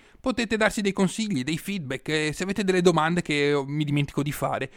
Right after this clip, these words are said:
scriveteci, utilizzate il profilo del commerciale, noi siamo la voce della pagina Instagram Il Commerciale, oppure quello mio diretto, Il Fatturatore Podcast.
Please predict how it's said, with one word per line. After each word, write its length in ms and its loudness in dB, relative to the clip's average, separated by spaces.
scriveteci, 840 0
utilizzate 580 -2
il 220 -2
profilo 360 -2
del 140 -2
commerciale, 720 0
noi 160 0
siamo 320 -4
la 140 -4
voce 340 -6
della 220 -8
pagina 340 -4
Instagram 460 -6
Il 80 -4
Commerciale, 580 -4
oppure 360 0
quello 260 0
mio 200 2
diretto, 520 -4
Il 100 -4
Fatturatore 520 -6
Podcast. 540 -16